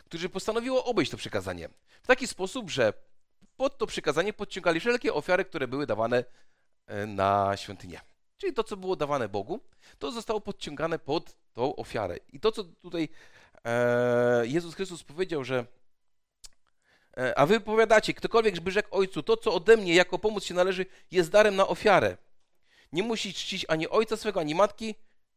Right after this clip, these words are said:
swojej". I w pewnym momencie rabini, faryzeusze i inni uczeni w piśmie to zaakceptowali.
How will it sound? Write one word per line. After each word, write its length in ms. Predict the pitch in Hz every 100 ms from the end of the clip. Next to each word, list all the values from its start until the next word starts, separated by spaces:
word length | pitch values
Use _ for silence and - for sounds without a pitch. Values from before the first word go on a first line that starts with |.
| _
swojej". 540 | - - 127 101 85 _ - _ _ _ _ _ _ _ _ _ _
I 40 |
w 40 | 160
pewnym 200 | 240 240
momencie 300 | 240 240 233
rabini, 520 | 214 226 220 214 214 - _ _ _
faryzeusze 760 | 190 190 190 220 226 170 190 - - - _ -
i 80 |
inni 180 | 190 214
uczeni 220 | 202 143
w 40 | -
piśmie 240 | 208 202
to 120 | 190
zaakceptowali. 760 | 185 175 - 185 180 156 107